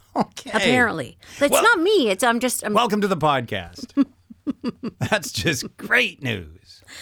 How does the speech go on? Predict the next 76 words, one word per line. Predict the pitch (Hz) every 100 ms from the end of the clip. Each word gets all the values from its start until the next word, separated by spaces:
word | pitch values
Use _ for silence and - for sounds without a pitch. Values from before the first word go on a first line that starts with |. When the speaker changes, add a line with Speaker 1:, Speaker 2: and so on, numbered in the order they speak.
| - - - -
Speaker 2:
All | 403
right. | 415 254 277
Well, | 294 294
on | 262
Speaker 1:
Well, | 269
Speaker 2:
that | 302 -
note. | 226 202 294
Speaker 1:
well, | 180 190
wait | 208 208
a |
minute. | 143 139
What, | 156 226
Speaker 2:
What? | 302
Speaker 1:
what, | 202 185
what | 170 170
kind | 196 180
of |
things | 175 180 165
do | 143
you |
think, | 139 160 151 - -
like, | 139 131 123
okay, | 135 127 131 120
ob-, | 110 -
I | 127
guess | 127 123
obesity | 120 113 120 135 131 135
would | 131
be | 131
one | 127 135 147
that | 147
might, | 123 135 151 -
uh, | 127 123 120 117 117 - - -
Speaker 2:
<sighs> | - -
I | 233
don't | 220 208
know. | 277
Speaker 1:
prevent | 127 127 165
you | 139
from | 127 123 113
s-, | - -
standing | - - 135 139 131
on | 120
<laughs> | -
one | 175 -
leg | 190 143
for | -
more | 139 143
than | 139
Speaker 2:
Some | 131
Speaker 1:
ten | 139 139
Speaker 2:
kind |
of | 135
Speaker 1:
seconds? | 139 156 165
Speaker 2:
cancers. | 185 226 - 240 233 226 226 214 -
Uh, | 180 165 165 165 - - - - - -
Speaker 1:
Oh, | 143 147
maybe | 147 151 151
you're | 147 143
wobbly. | 131 156 143 117
Maybe | 127 131 135
you're, | 135 135 131
uh, | 127
no, | 127 131
hang | 127 139
on. | 139 127
Maybe | 127 131
you've | 131 120
got, | 131 123 127
uh, | 117 120 123
like, | 120
an | 127
inner | 131 127 131
ear, | 139 127 127
like, | 117 113
you're, | 113 113 107